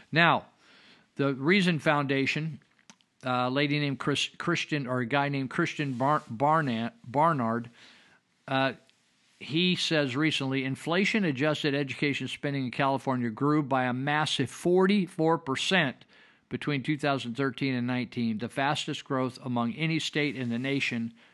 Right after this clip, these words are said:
including the District of Columbia, during that period. Um,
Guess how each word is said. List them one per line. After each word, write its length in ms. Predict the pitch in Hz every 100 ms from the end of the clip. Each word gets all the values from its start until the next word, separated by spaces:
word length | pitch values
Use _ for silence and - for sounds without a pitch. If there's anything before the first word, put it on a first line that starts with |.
| _
including 440 | 135 127 170 160 143
the 60 |
District 420 | 120 135 - 139
of 120 | 123 113
Columbia, 580 | 120 127 131 113 107
during 340 | 110 131 131 127
that 200 | 120 -
period. 400 | 147 127 107 92 _ - - - - - - _ -
Um, 500 | 135 135 131 127